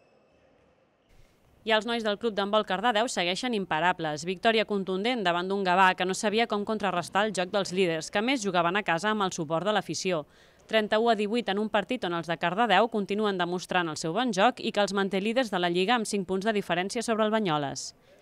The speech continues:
En el cas de les noies, aquest cap de setmana no s'ha aconseguit mantenir els bons resultats. Derrota contra el Sant Quirze per vint-i-tres a vint-i-set, un partit que ja es preveia complicat contra les segones de la taula.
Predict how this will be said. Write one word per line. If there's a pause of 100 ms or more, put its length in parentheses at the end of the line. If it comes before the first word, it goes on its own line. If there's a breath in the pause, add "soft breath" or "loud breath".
(320 soft breath)
En
el
cas
de
les
noies,
aquest
cap
de
setmana
no
s'ha
aconseguit
mantenir
els
bons
resultats. (260 loud breath)
Derrota
contra
el
Sant
Quirze
per
vint-i-tres
a
vint-i-set,
un
partit
que
ja
es
preveia
complicat
contra
les
segones
de
la
taula.